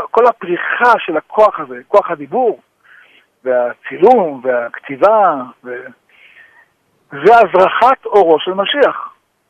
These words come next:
פיתוח השפה, הוא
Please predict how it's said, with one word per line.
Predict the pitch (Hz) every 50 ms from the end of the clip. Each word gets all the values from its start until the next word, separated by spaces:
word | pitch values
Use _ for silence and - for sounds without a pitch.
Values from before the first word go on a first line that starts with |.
| _ _ _ _ _ _ _ _ _ _ _ _ _ _ _ _ _ _ _ _ _ _ _ _ _
פיתוח | 170 - - - 294 311 262 - 220
השפה, | 196 - - 180 - - _ 185 180 196 233 269 - _ _ _ _ _ _ _ _ _ _ _ _ _ _ _ - _ _ _ _ _ _ _ - -
הוא | 240 277 277 247 247